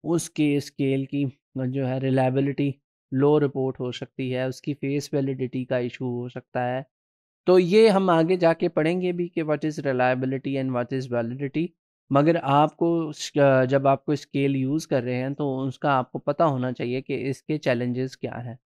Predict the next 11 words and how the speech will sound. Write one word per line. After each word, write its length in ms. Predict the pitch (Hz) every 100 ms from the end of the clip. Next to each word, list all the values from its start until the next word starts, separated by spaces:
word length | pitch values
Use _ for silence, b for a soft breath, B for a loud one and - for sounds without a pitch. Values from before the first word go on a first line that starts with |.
| _ _ -
Once 320 | 151 214 214
you 180 | 202 208
know 260 | 180 170 202
the 120 | 220
challenges, 480 | 208 180 185 185 190
then 420 | 170 170 175 170
you 60 | 170 170
can 200 | 180 151 151
address 520 | 139 135 135 - 131
those 200 | 127 123 -
challenges। 500 | 110 107 110 120 110